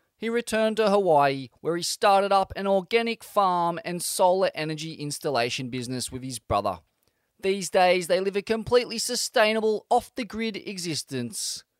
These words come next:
But it was back in Rapa Nui that he learned some of his earliest lessons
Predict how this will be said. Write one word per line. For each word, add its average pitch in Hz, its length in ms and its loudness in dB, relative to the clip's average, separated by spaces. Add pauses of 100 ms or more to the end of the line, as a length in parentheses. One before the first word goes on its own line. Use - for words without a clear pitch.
(340)
But 202 80 -2
it 196 80 -2
was 196 140 -6
back 220 480 2
in 220 180 -6
Rapa 214 320 0
Nui 165 420 -2 (200)
that 180 120 -2
he 190 120 -6
learned 185 580 0
some 190 200 -2
of 180 100 -6
his 190 180 -10 (100)
earliest 185 520 0
lessons 143 680 -4